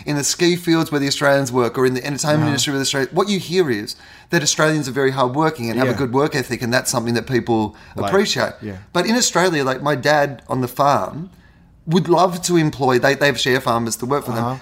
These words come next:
Speaker 1: and they've always tried to employ Australians because,
Speaker 2: Yeah.
Speaker 1: you know, they're from Australia.
Speaker 2: Uh-huh.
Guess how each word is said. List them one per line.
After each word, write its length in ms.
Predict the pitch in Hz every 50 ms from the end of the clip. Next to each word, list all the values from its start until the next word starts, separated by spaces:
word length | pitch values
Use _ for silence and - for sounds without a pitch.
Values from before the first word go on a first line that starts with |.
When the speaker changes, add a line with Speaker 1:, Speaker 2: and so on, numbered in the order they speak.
| - -
Speaker 1:
and 140 | 165 175 190
they've 160 | 214 196 185 -
always 340 | 180 185 190 208 208 202 190
tried 240 | - 175 156 147 -
to 60 | 139
employ 300 | 127 123 123 120 117 113
Australians 480 | 110 - - 117 110 107 104 110 113
because, 300 | 98 127 120 117 131 123
Speaker 2:
Yeah. 40 | 147 147
Speaker 1:
you 40 |
know, 60 | 123 117
they're 100 | 131 127
from 180 | - 131 127
Australia. 420 | 131 - - 143 143 151 143 113 95
Speaker 2:
Uh-huh. 240 | 117 117 120 123